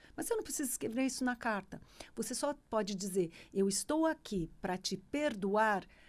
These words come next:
pra me libertar."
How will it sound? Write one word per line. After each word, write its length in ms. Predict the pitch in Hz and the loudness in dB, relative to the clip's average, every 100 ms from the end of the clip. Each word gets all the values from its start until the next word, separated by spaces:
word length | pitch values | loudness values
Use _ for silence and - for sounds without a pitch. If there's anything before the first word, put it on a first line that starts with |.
| - - | -20 0
pra 260 | 226 214 202 | 6 6 6
me 720 | 202 214 240 285 294 302 294 - - - | 4 4 6 8 8 6 0 -18 -20 -6
libertar." 720 | 208 220 196 196 - 170 | 0 2 4 2 -2 -4